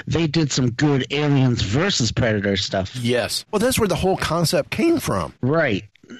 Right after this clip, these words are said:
Speaker 2: For the film was from the mo-, was
Speaker 1: But they
Speaker 2: from
Speaker 1: did
Speaker 2: the
Speaker 1: it
Speaker 2: comics.
Speaker 1: right.
Speaker 2: Yeah.
Speaker 1: Right, but the comics did it the right way.
Speaker 2: Now, I didn't mind the first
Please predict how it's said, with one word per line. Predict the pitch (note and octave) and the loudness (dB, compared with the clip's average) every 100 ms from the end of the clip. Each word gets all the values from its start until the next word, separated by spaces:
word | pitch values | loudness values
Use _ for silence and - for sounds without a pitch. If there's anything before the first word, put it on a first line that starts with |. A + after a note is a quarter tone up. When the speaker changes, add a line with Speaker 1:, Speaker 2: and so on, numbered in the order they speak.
| - | -4
Speaker 2:
For | - | 0
the | D#3 D3+ | 2 2
film | - C3+ G#2+ F2+ | 2 0 0 -2
was | D#3 C#3+ B2 | 0 0 0
from | - D3 C3+ | -2 -2 -2
the | A#2+ | 0
mo-, | A#2 B2 B2 - | 0 0 0 0
was | D#3+ C3 | 0 0
Speaker 1:
But | |
they | C#3 D3+ | 2 2
Speaker 2:
from | D3 | 2
Speaker 1:
did | B2+ | 2
Speaker 2:
the | |
Speaker 1:
it | A#2 | 0
Speaker 2:
comics. | A#2 | 0
Speaker 1:
right. | D3 A2 - - - - _ | 0 0 -2 -6 -14 -20 _
Speaker 2:
Yeah. | D3 G2+ E2 - _ | -4 -4 -6 -12 _
Speaker 1:
Right, | D3 D#3 A2 - - - | -2 0 -2 -4 -8 -4
but | C3 | -2
the | C#3 | -2
comics | - D#3+ D#3+ C3+ - | -2 -2 0 0 -2
did | - A#2+ | 0 0
it | A2 | 0
the | F2+ | 0
right | G#2+ C3+ F2 | 0 0 0
way. | F2+ E2+ E2 - | 0 -2 -6 -6
Speaker 2:
Now, | F3 - | -4 -2
I | A#3+ | -2
didn't | C#4 B3+ F#3+ | 0 2 2
mind | F#3 F#3 F#3 | 2 2 2
the | C3 | 2
first | F2 - C3+ B2 A2+ | 0 -2 -2 0 0